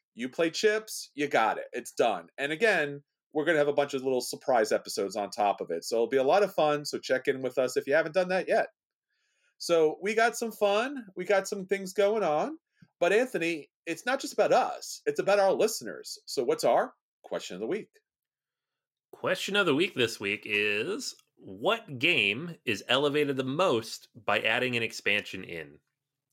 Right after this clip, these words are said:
Speaker 2: So what game, not what's the best expansion, but what game, when you add one of its expansions in, increases in quality the most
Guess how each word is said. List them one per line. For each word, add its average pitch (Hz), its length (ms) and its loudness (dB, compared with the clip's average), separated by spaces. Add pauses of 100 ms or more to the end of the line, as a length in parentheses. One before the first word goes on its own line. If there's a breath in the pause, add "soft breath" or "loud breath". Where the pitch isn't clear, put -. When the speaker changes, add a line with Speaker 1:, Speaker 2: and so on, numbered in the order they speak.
(140)
Speaker 2:
So 82 600 -4 (180)
what 135 640 -2
game, 135 300 0
not 160 300 0
what's 170 220 -6
the 170 100 -8
best 156 220 -4
expansion, 98 600 -6 (540 soft breath)
but 95 140 -10
what 123 300 0
game, 123 380 0
when 127 220 0
you 170 180 -4
add 143 340 0 (300)
one 117 340 0
of 139 100 2
its 127 120 -4
expansions 123 560 -2
in, 90 480 -2 (920)
increases 139 640 0
in 110 140 -2
quality 95 480 0
the 85 120 -6
most - 720 -12